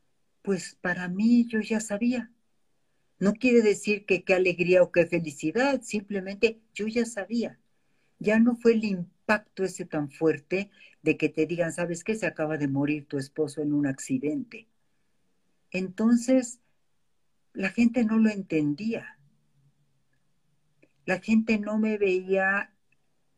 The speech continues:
o sea, pensaba eso que acabas de decir, estar en shock, ¿no? Estás en shock.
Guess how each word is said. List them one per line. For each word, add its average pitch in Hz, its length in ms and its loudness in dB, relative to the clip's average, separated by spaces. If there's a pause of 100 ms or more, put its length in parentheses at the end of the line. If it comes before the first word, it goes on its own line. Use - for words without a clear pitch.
(100)
o 185 120 0
sea, 165 360 -2
pensaba 196 440 0
eso 190 260 -4
que 165 100 -4
acabas 160 360 -2
de 156 120 0
decir, 165 320 -8 (160)
estar 156 280 -4
en 156 120 -4
shock, 180 300 -6 (220)
¿no? 156 220 -6 (800)
Estás 180 460 -8
en 151 160 -4
shock. - 580 -10